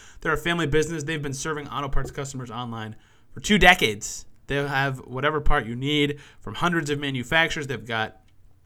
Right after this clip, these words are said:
all sorts of stuff you could possibly need. And again, it's delivered directly to your door.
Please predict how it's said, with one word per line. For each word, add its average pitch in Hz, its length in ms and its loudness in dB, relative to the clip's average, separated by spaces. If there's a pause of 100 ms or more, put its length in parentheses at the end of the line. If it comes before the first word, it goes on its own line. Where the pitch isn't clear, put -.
(360)
all 135 160 6
sorts 160 340 2
of 147 80 -2
stuff 139 300 0
you 120 80 -2
could 123 160 -4
possibly 135 420 2
need. 139 200 2
And 147 180 4
again, 139 260 0
it's 104 140 -8
delivered 139 320 0
directly 147 400 0
to 160 100 -4
your 139 120 0
door. 120 280 -2